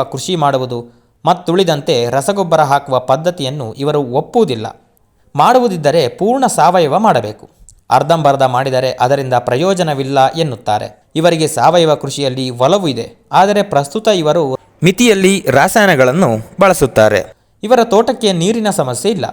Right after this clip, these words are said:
ಎಲ್ಲ ಕಡೆಗಳಿಂದಲೂ ಚಾನಲ್ ನೀರಿನ ಲಭ್ಯತೆ ಇದೆ. ಎರಡು ತೆರೆದ ಬಾವಿಗಳಿವೆ, ನಾಲ್ಕು ಕೊಳವೆ ಬಾವಿಗಳಿವೆ.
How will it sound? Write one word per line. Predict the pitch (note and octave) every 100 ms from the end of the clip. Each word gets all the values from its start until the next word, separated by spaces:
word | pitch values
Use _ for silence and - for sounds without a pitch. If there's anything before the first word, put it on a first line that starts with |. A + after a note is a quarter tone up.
| - _ _ -
ಎಲ್ಲ | C3 D3+ C3+
ಕಡೆಗಳಿಂದಲೂ | - C3 D#3 C#3+ C3 D3 A#2 A2+
ಚಾನಲ್ | C3+ D3 G#3 G3+
ನೀರಿನ | D#3 D#3 C#3+ C3+
ಲಭ್ಯತೆ | B2 C3 E3 D#3 A#2+
ಇದೆ. | A#2 - _ _ _ _ B2+
ಎರಡು | D3 D#3
ತೆರೆದ | - C#3+ E3+ C3
ಬಾವಿಗಳಿವೆ, | B2 E3 C#3+ B2+ A#2 A#2 - _ _
ನಾಲ್ಕು | B2 E3+ G#3 G3+
ಕೊಳವೆ | - D#3+ F3+ E3+
ಬಾವಿಗಳಿವೆ. | C#3 B2+ C3 F3+ A#2